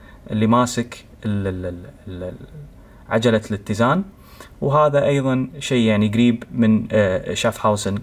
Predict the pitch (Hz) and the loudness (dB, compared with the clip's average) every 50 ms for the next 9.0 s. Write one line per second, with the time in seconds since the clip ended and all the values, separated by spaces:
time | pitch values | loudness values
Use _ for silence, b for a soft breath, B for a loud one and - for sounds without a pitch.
0 | - - 110 107 107 104 120 127 113 113 107 104 101 101 - 101 98 95 - - | -2 0 0 2 2 2 2 2 2 2 2 2 0 0 0 -2 -4 -2 -2 -2
1 | 101 - - 101 101 98 - 101 101 98 107 107 104 107 104 104 104 - - 120 | -2 0 0 0 0 0 0 -2 0 0 0 2 2 2 0 0 -2 -2 0 2
2 | 113 110 101 110 113 107 101 95 95 98 101 90 98 101 101 104 104 107 123 143 | 2 2 4 2 2 2 2 0 0 2 2 2 2 2 2 2 2 4 2 2
3 | 160 151 B B B B B - - 143 143 - 123 117 123 127 127 120 120 120 | 0 -2 B B B B B -4 -4 -2 0 2 2 4 4 4 4 4 2 2
4 | 120 - 120 - - - 101 98 107 110 104 - 104 104 104 104 104 98 110 107 | 2 0 -2 -2 -2 0 0 2 2 0 0 -2 -2 0 0 0 0 0 0 0
5 | 101 104 104 104 B B B B B B - - 117 113 113 - 107 110 107 101 | 2 2 0 0 B B B B B B -6 0 2 2 2 2 2 2 2 2
6 | 98 - 101 95 98 110 110 110 107 107 - 107 110 113 113 117 107 110 110 113 | 2 0 0 0 2 2 2 2 2 0 -2 0 2 2 2 2 2 2 2 0
7 | 113 B B B B B - - 113 - - 101 95 95 98 95 - 104 95 98 | 0 B B B B B -8 -6 -4 -2 0 0 2 0 0 0 0 0 0 0
8 | 104 104 104 104 110 107 98 101 - 110 - 117 113 107 107 101 101 104 107 107 | 2 2 2 2 2 2 2 0 -2 -2 0 0 2 2 2 2 2 0 -2 -2